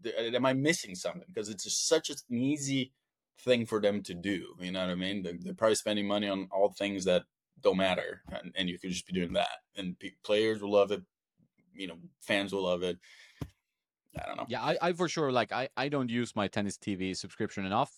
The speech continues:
Speaker 2: Luckily, my father is obsessed with tennis, so he uses it a lot.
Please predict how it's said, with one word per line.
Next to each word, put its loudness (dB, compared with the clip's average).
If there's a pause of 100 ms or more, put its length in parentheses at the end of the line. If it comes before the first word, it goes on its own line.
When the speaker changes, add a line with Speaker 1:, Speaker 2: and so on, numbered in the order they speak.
Speaker 2:
Luckily, 0
my -2
father 0
is -2
obsessed 0
with -6
tennis, 2
so -6
he -2
uses -4
it 2
a 0
lot. 0